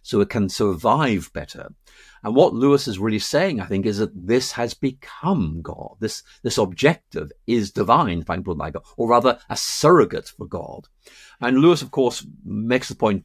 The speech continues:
very clearly. This is, <laughs> this is a false God. This is a failed God, because when you begin to pursue this goal,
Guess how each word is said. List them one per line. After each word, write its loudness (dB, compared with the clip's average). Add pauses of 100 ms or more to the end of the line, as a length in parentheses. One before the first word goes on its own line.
very -2
clearly. 0
This -6
is, -2
<laughs> -20
this -12
is -6
a 2
false 4
God. -6
This -4
is -2
a -2
failed 2
God, -8
because -2
when 2
you 2
begin 0
to -8
pursue 0
this -4
goal, -10